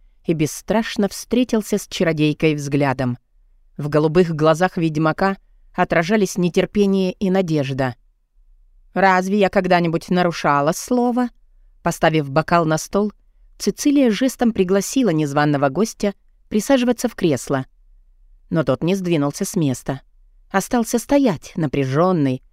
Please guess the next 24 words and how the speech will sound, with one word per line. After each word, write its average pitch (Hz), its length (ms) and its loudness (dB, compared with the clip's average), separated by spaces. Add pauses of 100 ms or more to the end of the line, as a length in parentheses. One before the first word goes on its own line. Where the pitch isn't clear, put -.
(280)
готовый 170 380 2
взорваться 180 600 0
от - 180 -4
чувств, - 520 -4
что - 220 -6
копились 151 440 0
в 143 60 -4
нем 165 220 0
уже 160 160 -2
бесконечно 160 680 -2
долго 180 460 0 (360)
и 269 80 2
не 269 120 6
находили 226 420 2
выхода. 139 500 -2 (760)
«Я 147 160 0
больше 160 260 0
не 175 80 0
намерен 160 400 2
ждать. 131 380 -2 (180)
Уже 143 360 0
купил 156 320 0
билеты 151 580 0
и...» 139 260 0